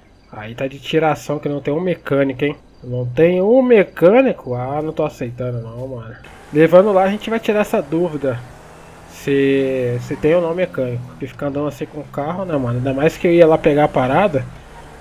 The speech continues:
Ia chamar pouca atenção não, né? A polícia vê meu carro assim já vai me parar. Mas e se tiver alguma coisa dentro? Vamos ver se tem mecânico aqui, hein? Agora é hora, hein?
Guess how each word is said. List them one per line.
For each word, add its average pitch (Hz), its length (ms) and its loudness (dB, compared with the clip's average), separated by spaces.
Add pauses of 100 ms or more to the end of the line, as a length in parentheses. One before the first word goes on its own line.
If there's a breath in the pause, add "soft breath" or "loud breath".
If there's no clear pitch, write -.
Ia 180 120 4
chamar 208 340 2
pouca 196 260 6
atenção 175 440 4
não, 139 220 4
né? 139 140 -2 (240)
A 139 80 -6
polícia 165 400 2
vê 165 120 4
meu 196 160 4
carro 170 180 2
assim 165 180 -2
já 156 100 2
vai 156 120 4
me 165 60 0
parar. 170 420 2 (680)
Mas 139 160 -4
e 175 40 -4
se - 120 -14
tiver 220 180 -2
alguma 214 200 2
coisa 175 260 4
dentro? 135 380 -8 (560)
Vamos 131 160 0
ver 135 80 2
se 127 60 -6
tem 147 100 2
mecânico 135 560 0
aqui, 127 280 -2
hein? 143 160 -2 (100)
Agora 131 320 2
é 202 60 4
hora, 143 340 6
hein? 165 80 -2